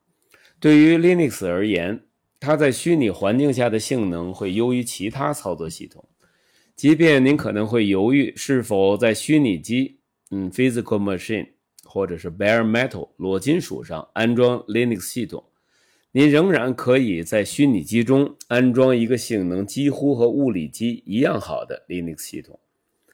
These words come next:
当然，这并不意味着宿主系统为 Linux 时，您就不能在虚拟机中实力安装 Linux 了。而且，您在虚拟环境下使用 Linux 系统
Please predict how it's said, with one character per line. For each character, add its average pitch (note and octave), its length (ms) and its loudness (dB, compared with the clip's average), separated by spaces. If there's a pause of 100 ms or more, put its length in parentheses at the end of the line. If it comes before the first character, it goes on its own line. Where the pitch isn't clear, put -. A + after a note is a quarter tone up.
(800)
当 A#2 200 2
然， A2+ 400 2
这 A2 100 -2
并 G2+ 300 -2
不 F#2+ 100 -2
意 A2 160 0
味 F2 180 -2
着 D2 220 -8
宿 G2 260 -6
主 D#2 140 -10
系 G#2 240 -4
统 D2 320 -10
为 F#2 140 -2
Linux A#2 380 -2
时， - 640 -12
您 A#2 160 -2
就 B2+ 80 2
不 D#3+ 220 2
能 F#2 220 -2
在 F#2 160 0
虚 A2+ 240 -4
拟 G2 160 -2
机 F#2+ 180 -2
中 G2 240 -4
实 F2+ 280 -10
力 F2+ 260 -4
安 G2+ 340 -6
装 G#2 240 -2
Linux G#2 500 -4
了。 - 100 -20 (1200)
而 D3+ 160 4
且， A#2+ 500 2
您 B2 160 -2
在 C3+ 140 2
虚 D3 220 -2
拟 B2 120 0
环 F#2 300 -4
境 B2 160 -2
下 F#2 260 -6
使 F2 260 -8
用 B2+ 200 0
Linux B2 360 0
系 G2+ 220 -4
统 C#2+ 320 -14